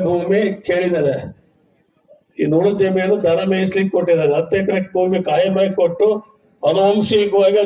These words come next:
ಜಮೀನು ಬಾಳಿಸ್-, ಬಳಸಿಕೆ ಮಾಡ್ಕೊಂಡು ಹೋಗ್ಬೇಕು ಅಂತ ಒಂದು ಕಾನೂನನ್ನು ನಿಮ್ಮೆಲ್ಲ ಇಲಾಖೆ ಅಧಿಕಾರಿಗಳು, ಕಾನೂನು ಇಲಾಖೆ, ಕ್ಯಾಬಿನೆಟ್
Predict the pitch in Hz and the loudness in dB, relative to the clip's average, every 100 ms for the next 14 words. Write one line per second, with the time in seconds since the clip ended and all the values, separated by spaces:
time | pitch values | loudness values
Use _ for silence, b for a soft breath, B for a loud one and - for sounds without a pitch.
0 | 180 185 208 208 214 175 175 170 - 175 | 0 0 2 2 2 0 0 -2 0 0
1 | - - - 185 180 202 185 185 220 - | 0 -4 -2 -2 -2 -2 0 0 -2 -4
2 | - - - - - - - - 196 185 | -8 -10 -10 -10 -10 -12 -10 -6 -4 -4
3 | 180 180 175 170 151 135 - - - - | -4 -4 0 0 0 -6 -12 -16 -18 -8
4 | 147 160 185 175 175 170 165 156 175 170 | -2 0 -2 -4 -6 -4 -2 -2 0 0
5 | 170 175 170 180 165 175 170 165 170 165 | 0 0 -2 -4 -4 -2 0 0 -2 -4
6 | 151 165 165 170 165 165 170 170 165 _ | -4 -2 0 0 0 0 0 -2 -4 _
7 | _ _ _ _ _ _ _ _ _ _ | _ _ _ _ _ _ _ _ _ _
8 | 139 160 165 170 | -2 -2 0 -2